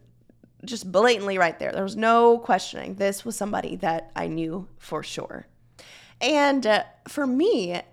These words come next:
immediately, I was, like, giddy with happiness, to be honest, because I love, like, investigating these things and trying to figure out the mystery of who someone is, or, you know, whatever. That is just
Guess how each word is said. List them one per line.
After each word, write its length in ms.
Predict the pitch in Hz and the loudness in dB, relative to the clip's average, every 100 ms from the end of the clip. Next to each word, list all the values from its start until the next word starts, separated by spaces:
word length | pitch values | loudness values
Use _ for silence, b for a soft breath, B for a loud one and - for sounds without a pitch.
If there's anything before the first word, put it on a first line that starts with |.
| - | -4
immediately, 560 | 247 254 392 233 196 - | -2 0 0 0 -2 -2
I 160 | 214 370 | -2 0
was, 160 | 466 | 0
like, 300 | 339 - _ | -4 -8 _
giddy 280 | 190 175 202 | -4 -2 -4
with 160 | 196 190 | -6 -8
happiness, 520 | 170 160 214 214 226 | -8 -6 -6 -6 -6
to 100 | 254 | -4
be 120 | 277 | 0
honest, 440 | 254 285 294 - | 2 2 -2 -4
because 380 | 240 226 226 202 - | -6 -2 -2 -2 0
I 420 | 180 196 220 294 - | 2 2 2 0 -4
love, 640 | 202 202 175 170 202 208 - | -8 -2 2 2 2 -4 -10
like, 420 | 208 175 180 - B B B B B B - | -6 -4 -6 -10 B B B B B B -4
investigating 1080 | 254 226 190 220 - - 269 202 190 208 214 | -2 -2 -2 -4 -4 -6 -4 -2 -4 -6 -6
these 240 | 220 - | -8 -8
things 400 | 208 196 208 202 | -6 -4 -6 -6
and 140 | 208 | -10
trying 240 | - 202 208 | -6 -6 -6
to 80 | 196 | -8
figure 360 | - 202 202 | -8 -8 -4
out 200 | 190 185 | -2 -2
the 80 | 196 | -4
mystery 600 | 202 190 - 180 190 190 | -6 -6 -6 -6 -4 2
of 320 | 175 175 202 - 202 | 2 2 -2 -12 -4
who 160 | 240 220 | -2 -2
someone 360 | 233 214 208 | -6 -6 -6
is, 420 | 196 180 175 190 202 | -4 -4 -6 -6 -6
or, 580 | - 196 180 175 170 - | -4 0 0 0 -2 -4
you 80 | |
know, 80 | 165 | -4
whatever. 380 | 165 170 170 202 | -2 -2 -2 -2
That 200 | 196 170 | -2 -2
is 120 | 202 | -4
just 160 | 190 | -10